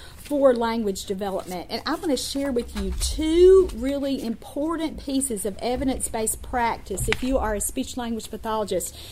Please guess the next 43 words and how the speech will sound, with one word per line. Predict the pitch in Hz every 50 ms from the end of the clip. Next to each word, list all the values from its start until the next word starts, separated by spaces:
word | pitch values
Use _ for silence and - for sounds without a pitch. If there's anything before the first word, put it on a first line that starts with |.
| - - - -
that | - 262 262 -
you | 349
just | 359 370 320 - 262
need | 262 262 214
to | 208
commit | - - 208 226 220 233 254 269 277 -
to | - 277
your | 254 240
memory | 233 226 214 214 202 185
right | 185 190 185 -
now, | 190 170 156 190 - - - - 403
<laughs> | 392 349 - -
because | 277 269 277 269
these | - 320 320 330
are | 285 240
really, | 220 220 262 294 302 311 311 285
really | 262 240 262 254 240 226 - -
important | 220 226 - - - - 277 269 247 233 220 202 - -
indicators | - 247 233 240 233 - 208 208 196 202 190 185 -
for | - - 214
you | 208 202 202 196 190 190 202
and | - 214 208
things | - 294 294 277 -
that | - 220 202 -
you | 262 254
can | - 233 202 185
say | - - - 269 254 277 269
to | 214 180
parents | - - - 247 277 285 247 202 180 175 - - - - - - - - - - - - - - - -
and | 247 247 -
things | 269 285 294 277 -
that | 285 254 233 -
you, | 233 226 247 247 254 247 254 247 233 - - - - - - -
you | - 285 440 453 254
know | 202 208 214 226 247 262 269
this | 277 277 269 -
already, | 294 262 247 247 254 254 254 262 277 285 285 277 - - - -
but | 254 233
when | 254 269 254
a | 220
study | - - - - - - 330 392 440 381 311
supports | - - 220 190 - - - - 294 294 - - -
that, | - 196 180 180 180 -